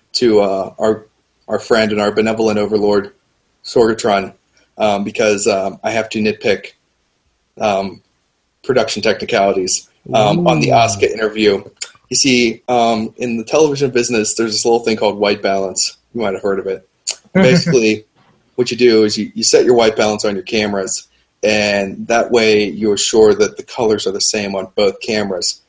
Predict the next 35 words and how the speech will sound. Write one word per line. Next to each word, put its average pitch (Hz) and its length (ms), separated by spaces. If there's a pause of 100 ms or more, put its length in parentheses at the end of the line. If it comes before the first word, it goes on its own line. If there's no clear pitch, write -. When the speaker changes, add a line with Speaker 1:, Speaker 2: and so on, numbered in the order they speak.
(220)
Speaker 1:
Now, 117 380
on 107 200
one 139 200
shot 117 420
during 110 220
the 107 80
Asuka 104 300
interview, 104 420
she - 180
looked 110 180
really 107 240
nice. 104 420 (280)
On 113 120
the 117 100
other 143 180
one, 151 320 (160)
her 135 200
and 120 120
poor 120 200
Tom 107 320
looked 98 180 (100)
orange. 80 580 (360)
All 110 120
right? 107 300 (560)
Uh, 113 180 (160)
it's - 380
distracting 110 580
to - 120
me, 104 280
okay? 120 360 (480)
It's, - 440
it's, 120 200
it's 104 460
not 104 200
good. 95 220